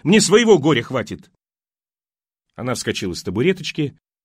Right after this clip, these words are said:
следом со швейной машинки потянулись какие-то тряпочки, и цветастой горой бесшумно свалились на пол. Люба подхватила их и со злостью бросила обратно.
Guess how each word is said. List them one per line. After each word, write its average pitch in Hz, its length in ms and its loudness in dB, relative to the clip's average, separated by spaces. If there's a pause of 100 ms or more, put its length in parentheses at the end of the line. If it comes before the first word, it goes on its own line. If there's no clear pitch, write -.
(160)
следом 113 520 0
со - 140 -4
швейной 104 360 -2
машинки 98 400 -6
потянулись 90 400 -6
какие-то 92 380 -8
тряпочки, 180 560 -4
и 95 60 -8
цветастой 131 540 -8
горой 104 300 -4
бесшумно 131 580 -8
свалились 95 600 -10
на 73 200 -12
пол. 71 220 -18 (640)
Люба 107 260 0
подхватила 123 540 -2
их 101 200 -4
и 110 40 -8
со 107 160 -4
злостью 123 460 -6
бросила 107 480 -6
обратно. 95 500 -10